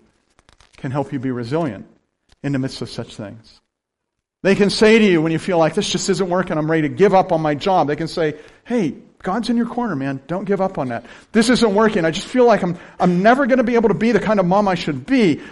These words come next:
I'm gonna put these kids up for adoption. That's what I'm gonna do." No, the, the person who views God like you does will say, "Buddy, you can do this.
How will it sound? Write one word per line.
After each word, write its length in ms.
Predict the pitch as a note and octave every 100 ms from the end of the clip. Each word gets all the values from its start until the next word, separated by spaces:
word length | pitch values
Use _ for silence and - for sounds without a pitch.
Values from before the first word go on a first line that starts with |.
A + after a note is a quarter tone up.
| -
I'm 60 | E3+
gonna 120 | B3
put 140 | B3 -
these 160 | C4
kids 240 | - B3+ A3
up 120 | -
for 100 | E3
adoption. 420 | D3 E3 D3 D3
That's 220 | C3+ B2+
what 80 | C#3+
I'm 100 | C3
gonna 180 | C#3 C3
do." 200 | D#3 D3+
No, 420 | A#3 B3 B3+ A3
the, 320 | F#3 F#3 F#3 - -
the 80 |
person 320 | - C4 B3 B3+
who 80 |
views 260 | G#3 B3 A#3+
God 220 | A#3+ A3+
like 240 | A3+ G3 B3+
you 100 | D4+
does 300 | G3 F3 G3+
will 100 | G3+
say, 420 | - G#3 F#3+ F#3+ - _ -
"Buddy, 160 | G3
you 100 | G3+
can 200 | G#3+ G3+
do 240 | F3 G3+ F#3+
this. 460 | E3+ C3 - -